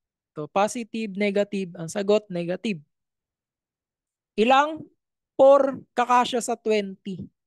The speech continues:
Di ba pag ang ganyan, same lang yan dito. Twenty over negative four. Ganyan lang yan. Okay? Ilang four kakasya sa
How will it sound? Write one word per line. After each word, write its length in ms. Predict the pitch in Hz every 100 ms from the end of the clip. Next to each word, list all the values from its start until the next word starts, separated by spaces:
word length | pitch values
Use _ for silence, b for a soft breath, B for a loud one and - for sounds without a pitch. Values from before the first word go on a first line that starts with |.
| _ _ _ _ _
Di 80 | 196
ba 80 | 254
pag 160 | 269 233 196 _ 226
ang 320 | 247 247 240
ganyan, 480 | 214 214 190 185 185
same 320 | 220 220 226
lang 160 | 220
yan 160 | 220 214
dito. 480 | 196 175 - 170 - _ _ _ _ _ _ _ _ _ _ _ _ _ _ _
Twenty 560 | 196 196 196 - 190 196
over 560 | 175 160 165 165 170 - _ _ _ _ _ _ _ _ _ _ _ _ -
negative 480 | 170 175 175 160 139
four. 240 | 151 147 131
Ganyan 400 | 135 156 175 180
lang 160 | 170
yan. 140 | 160 139 139 _ _ _ _ _ _ _
Okay? 480 | 165 185 240 294 - _ _ _ _ _ _ _ _ 226
Ilang 320 | 247 285 311 -
four 400 | 247 247 254 - _ _ _ -
kakasya 480 | 214 240 220 214
sa 220 | 202 214